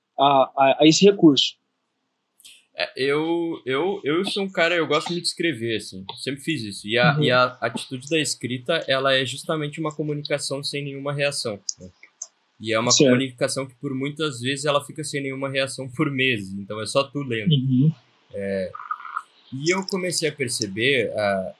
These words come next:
Speaker 2: desenvolvendo isso por vários, várias vezes, assim, escrevendo histórias, escrevendo, enfim. Eu comecei a perceber o seguinte, cara, que é, é importante saber falar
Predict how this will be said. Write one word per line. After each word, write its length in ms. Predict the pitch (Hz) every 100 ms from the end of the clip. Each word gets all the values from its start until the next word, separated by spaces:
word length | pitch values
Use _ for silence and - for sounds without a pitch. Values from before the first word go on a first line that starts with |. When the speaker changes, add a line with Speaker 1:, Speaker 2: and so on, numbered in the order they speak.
| _
Speaker 2:
desenvolvendo 840 | 104 107 120 117 120 101 120 123 -
isso 240 | - - _
por 120 | 104
vários, 580 | 95 107 110 104 - - - - 101
várias 300 | 107 101 92
vezes, 340 | 101 139 113
assim, 160 | 95 123
escrevendo 380 | 120 - 98 120
histórias, 640 | 147 - 123 139 107 95 95
escrevendo, 360 | - 101 110 120
enfim. 300 | 190 208 123 - _ _ _ _ _ -
Eu 60 |
comecei 320 | 151 175 185
a 40 | 190
perceber 340 | 185 196 175
o 60 | 190
seguinte, 460 | - 190 185 170 -
cara, 220 | 127 110 120
que 340 | 135 135 135 135 _ _ _ _ _ _ -
é, 680 | 113 113 113 110 107 101 - _ _ _ _ _ _ 131
é 60 |
importante 640 | 151 - 180 - 165 202 196
saber 720 | 440 - 143 117 110 123 151 - _ _ _ - -
falar 520 | 135 113 113 127